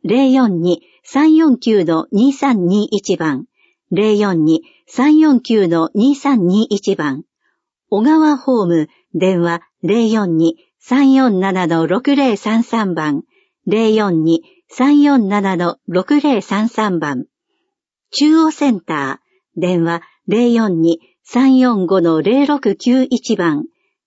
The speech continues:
零四二三四九の二一二三番。電話零四二三四九の二一二三番、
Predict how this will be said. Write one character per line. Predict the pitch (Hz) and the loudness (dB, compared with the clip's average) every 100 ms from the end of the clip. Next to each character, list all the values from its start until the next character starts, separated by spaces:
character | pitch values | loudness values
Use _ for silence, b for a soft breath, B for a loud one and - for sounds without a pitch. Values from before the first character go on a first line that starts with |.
| - | -4
零 | 196 220 214 | -2 0 0
四 | 202 170 | 0 0
二 | 156 165 B B _ | 0 0 B B _
三 | - 262 302 | -2 2 4
四 | 311 294 202 | 4 4 2
九 | 196 180 | 0 0
の | 165 156 - | 0 -2 -2
二 | 220 269 | 0 2
一 | 269 262 185 - 220 | 0 0 -2 0 0
二 | 214 196 - 185 160 143 139 - _ _ _ _ _ _ _ _ _ 277 294 240 185 233 262 262 262 247 233 214 233 | 2 0 -2 -4 -2 -4 -6 -10 _ _ _ _ _ _ _ _ _ 0 2 2 -2 -2 -2 0 -2 0 0 -2 -2
三 | 202 180 165 | -2 -2 -4
番。 | 156 139 135 - _ _ - | -6 -6 -8 -12 _ _ -6
電 | 170 175 165 | -2 0 0
話 | 170 b b _ | -2 b b _
零 | 214 247 240 | -2 0 2
四 | 233 190 165 | 0 -2 -2
二 | 175 b b b | -2 b b b
三 | - 269 302 | -4 2 4
四 | 311 269 175 | 4 2 0
九 | - 208 | 0 0
の | 170 165 165 | 0 -2 -2
二 | 202 262 285 | 0 2 2
一 | 277 269 180 | -2 -2 0
二 | 175 240 | 2 0
三 | - 233 208 | -2 -4 -4
番、 | 170 156 143 | -4 -6 -6